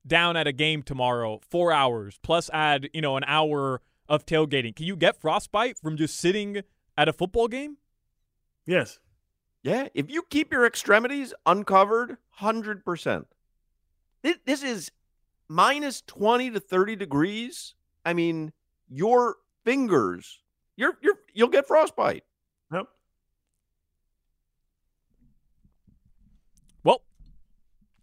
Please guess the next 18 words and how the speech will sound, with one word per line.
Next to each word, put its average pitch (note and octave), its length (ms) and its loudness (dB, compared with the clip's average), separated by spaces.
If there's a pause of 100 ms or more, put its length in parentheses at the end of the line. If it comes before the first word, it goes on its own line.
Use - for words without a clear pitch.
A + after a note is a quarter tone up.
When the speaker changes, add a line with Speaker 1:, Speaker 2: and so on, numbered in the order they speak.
(260)
Speaker 1:
good G3+ 140 -2
luck, G#3 200 4
Cunha. C3+ 380 -2 (1040)
Speaker 2:
<laughs> - 60 -16 (2250)
That's B2 220 -8
over B2+ 240 -6
for A2 140 -14
Cunha. B2 520 -10 (1500)
He A#3 80 0
gonna D3+ 200 -2
have C#3+ 120 0
a C#3 60 -4
little - 180 -2
avatar D3 520 0
hand. A#2+ 280 -4
That C#3 140 -4
pinky's D3 360 -6
gone. D3 380 -6